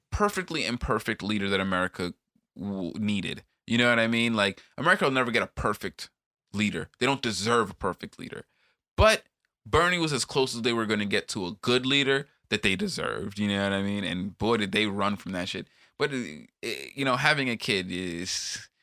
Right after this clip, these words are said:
you, you, you realize, like, this nation is a ch-, nation of children. It's like they spurn, they run from, from, from any kind of correction. It's like, <sighs> it's for your best interest, though. Like, only if you understood how much I am trying to benefit you right now. <laughs>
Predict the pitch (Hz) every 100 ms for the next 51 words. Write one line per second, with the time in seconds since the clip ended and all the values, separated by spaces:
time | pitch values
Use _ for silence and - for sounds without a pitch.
0 | _ - 107 95 107 98 101 120 135 135
1 | 117 104 101 95 113 107 113 127 123 107
2 | 104 104 95 - - 90 117 123 120 110
3 | 101 139 123 107 98 95 - 98 98 101
4 | 101 - 127 127 113 101 - _ - 120
5 | 120 147 151 147 120 113 104 - 113 104
6 | 113 104 120 131 123 135 120 113 - 120
7 | 120 107 101 - 101 95 - _ _ _
8 | _ _ _ _ _ _ _ - - -
9 | - - _ - - 123 123 107 113 -
10 | 127 - 110 - - - - _ _ -
11 | 117 - 117 131 139 139 139 127 120 123
12 | 123 131 113 120 110 113 113 101 104 127
13 | 120 120 131 120 110 101 - - 95 -
14 | - - - - -